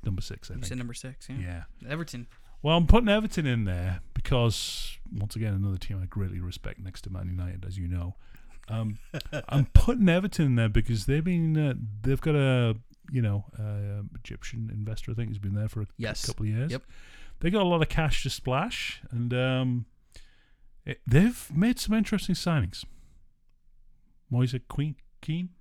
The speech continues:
Speaker 1: You can, you can bring me, you can bring
Speaker 2: Oh,
Speaker 1: me
Speaker 2: yeah,
Speaker 1: to
Speaker 2: from, uh,
Speaker 1: scratch
Speaker 2: from
Speaker 1: there.
Speaker 2: Juventus, yes.
Speaker 1: So he was, um,
Speaker 2: Yes.
Speaker 1: he had sh-,
Speaker 2: He,
Speaker 1: he
Speaker 2: he,
Speaker 1: showed bits of promise
Speaker 2: he
Speaker 1: last
Speaker 2: had,
Speaker 1: year, didn't he?
Speaker 2: he had immense promise in Juventus when,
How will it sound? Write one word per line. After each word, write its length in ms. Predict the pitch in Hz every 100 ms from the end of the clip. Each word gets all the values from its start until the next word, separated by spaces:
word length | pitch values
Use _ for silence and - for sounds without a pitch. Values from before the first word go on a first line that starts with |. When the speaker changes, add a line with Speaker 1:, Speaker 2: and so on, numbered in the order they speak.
| - -
Speaker 1:
You 120 | 127
can, 120 | 123 117 110 107
you 80 |
can 140 | 117 107
bring 180 | 107 104
me, 80 | 101
you 60 |
can 120 | - 107
bring 120 | 101 -
Speaker 2:
Oh, 60 |
Speaker 1:
me 80 | -
Speaker 2:
yeah, 60 | -
Speaker 1:
to 40 |
Speaker 2:
from, 120 | 107 -
uh, 40 |
Speaker 1:
scratch 140 | - -
Speaker 2:
from 100 | 131
Speaker 1:
there. 40 |
Speaker 2:
Juventus, 400 | 120 127 120 107
yes. 360 | 120 110 - -
Speaker 1:
So 140 | - 139
he 120 | 156
was, 320 | 349 339 - 247
um, 40 |
Speaker 2:
Yes. 380 | 240 240 202 165 165
Speaker 1:
he 120 | 190
had 160 | 262
sh-, 100 | -
Speaker 2:
He, 200 | - 196 -
Speaker 1:
he 60 | 208
Speaker 2:
he, 100 | 185
Speaker 1:
showed 220 | 339 -
bits 180 | 220 -
of 80 | -
promise 280 | 262 254
Speaker 2:
he 80 | 156
Speaker 1:
last 100 | 147
Speaker 2:
had, 80 | 156 160
Speaker 1:
year, 40 |
didn't 200 | - 175
he? 120 | 285 -
Speaker 2:
he 120 | 180
had 80 | 180
immense 520 | 156 147 147 165 165
promise 320 | - 131 123
in 60 | 123
Juventus 380 | 117 120 117 110
when, 220 | 117